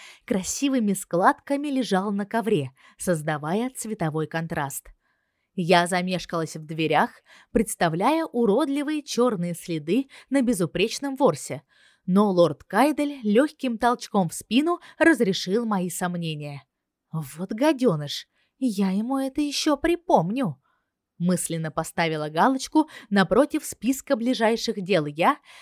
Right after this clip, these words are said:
козой проскакав несколько шагов и чудом не рухнув прямо на его величество короля Арденеля. Впрочем, сам эльф и бровью не повел.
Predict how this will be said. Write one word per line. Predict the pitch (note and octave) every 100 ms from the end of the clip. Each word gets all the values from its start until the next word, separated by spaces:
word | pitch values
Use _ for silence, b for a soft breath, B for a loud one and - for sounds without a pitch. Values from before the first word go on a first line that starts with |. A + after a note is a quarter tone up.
| B -
козой | C4 G3+ A3 E3
проскакав | - E3+ - D#3 G#3 G3 -
несколько | F#3+ G3 - E3 D#3+
шагов | - D3+ E3+ D4+ - B B -
и | C4
чудом | G3+ - A3 A3 E3+ D#3
не | D#3+ E3
рухнув | D#3+ C4+ E4 E4 E4+ -
прямо | - F3+ A#3 C#4 C#4+
на | C4+
его | A#3 F3 F#3+
величество | G#3 F#3 G#3 - - - C4
короля | C4 G#3+ E3 D#3 D#3+
Арденеля. | - E3+ E3 F3 F3 E3 D3 C#3 - _ _ _ _
Впрочем, | _ F3+ F3 D#3+ F3 D#3+
сам | - F3 D#3+ D3+
эльф | G#3 C4 - _ -
и | C#4
бровью | D#3+ D#3+ E3+ F#3+
не | F3+ F3+
повел. | F3+ D#3+ C#3+